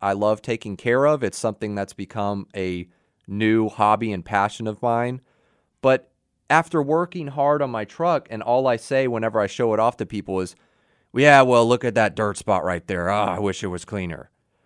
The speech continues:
Or, "Oh, gosh, I wish I'd done a faster job at doing the brakes." Or, "Oh, I wish I'd had, had that paint there done a little better." You know, that's so insufferable to deal with.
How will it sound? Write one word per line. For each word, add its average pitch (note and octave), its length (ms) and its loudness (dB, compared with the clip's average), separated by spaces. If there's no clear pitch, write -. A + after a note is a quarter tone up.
Or, G2+ 240 0
"Oh, C3 340 4
gosh, G#2+ 320 2
I G#2+ 60 0
wish G2+ 240 -4
I'd F#2+ 160 -2
done G2 160 -2
a F2 40 -6
faster G2+ 440 -2
job F#2+ 340 0
at F2 220 -6
doing G2 260 -4
the F2+ 60 -6
brakes." F2+ 440 -4
Or, E2+ 160 -4
"Oh, A#2+ 200 8
I A2+ 120 6
wish G2+ 240 -2
I'd F#2 200 -2
had, F#2 260 -4
had G#2 200 -2
that G2 220 0
paint A2 260 -4
there F#2 220 -2
done F2+ 240 -2
a F2 40 -4
little F2 220 -6
better." E2 400 -6
You G#3 120 -6
know, G3 360 2
that's B3+ 240 -6
so D#3+ 720 0
insufferable G2 1120 -2
to - 120 -10
deal F2+ 300 -4
with. B1+ 320 -14